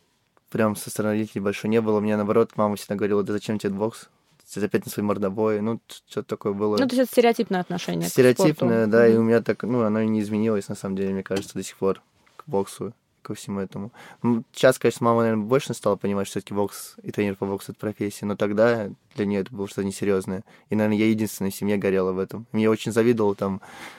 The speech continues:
Speaker 1: другим ребятам по клубу, которые там отцы постоянно на соревнования приезжали, с-, на сборы приезжали, там. А у меня такого не было.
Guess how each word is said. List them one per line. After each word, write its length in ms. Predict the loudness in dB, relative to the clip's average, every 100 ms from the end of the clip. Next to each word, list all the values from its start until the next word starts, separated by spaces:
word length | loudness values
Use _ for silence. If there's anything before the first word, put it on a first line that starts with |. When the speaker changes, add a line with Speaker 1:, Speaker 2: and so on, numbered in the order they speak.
| -6
Speaker 1:
другим 320 | 0 4 4 4
ребятам 540 | 4 4 4 2 -2 _ _
по 120 | -4 -4
клубу, 340 | 0 0 0
которые 300 | -4 -4 -4
там 220 | -4 -10 -12 _ -16 -14
отцы 300 | -8 -2 -2
постоянно 320 | -2 -4 -2
на 60 | -4
соревнования 460 | -4 -4 -2 -4
приезжали, 540 | -4 -6 -2 -2 -2 -6 -16 -20 -20 _ -18
с-, 200 | -14 -2
на 160 | 0
сборы 340 | 0 0 2 0
приезжали, 680 | -2 -4 0 0 0 -4 -10 _ _
там. 360 | -10 -8 -8 -10 _ _ _ _ _ _ _ _ _ _
А 80 | 0
у 20 | 4
меня 140 | 4
такого 200 | 4 2
не 140 | 2
было. 200 | 2 0